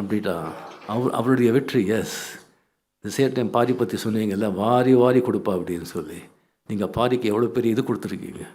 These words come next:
அதான் உங்களுக்கு எம் பியா வாரி கொடுத்தா. பேச்சாளர், அவர் பேசின பிறகு கலைஞர் ஆகட்டும், ரஜினிகாந்த் ஆகட்டும், சம்பத் ஆகட்டும், நடராஜன் ஆகட்டும், யார் பேசினா கூட, சம்பத் ஆகட்டும், யார் பேசினா கூட வந்து இதாகாது.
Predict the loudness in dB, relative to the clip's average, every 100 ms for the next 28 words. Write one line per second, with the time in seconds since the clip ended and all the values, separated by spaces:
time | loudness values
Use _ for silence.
0 | -8 -4 -2 -2 -2 -4 -4 -2 0 0
1 | -2 -4 -6 -6 -6 -8 -10 -10 -10 -12
2 | -14 -12 -10 -10 -8 -8 -8 -8 -8 -6
3 | -6 -4 -4 -4 -4 -8 -16 -20 _ _
4 | -20 _ _ _ _ -6 2 4 4 4
5 | 4 4 4 2 2 0 0 0 0 0
6 | 0 0 -2 -2 0 0 2 -2 -4 -6
7 | -4 -4 -4 -6 -6 -4 -4 -2 -2 -2
8 | -4 -4 -2 -2 -4 -8 -6 -4 -4 -6
9 | -14 -16 -16 -18 -10 -6 0 4 4 6
10 | 6 6 6 2 2 0 2 2 2 0
11 | 0 0 0 0 2 4 4 2 0 2
12 | 2 4 4 4 2 2 2 0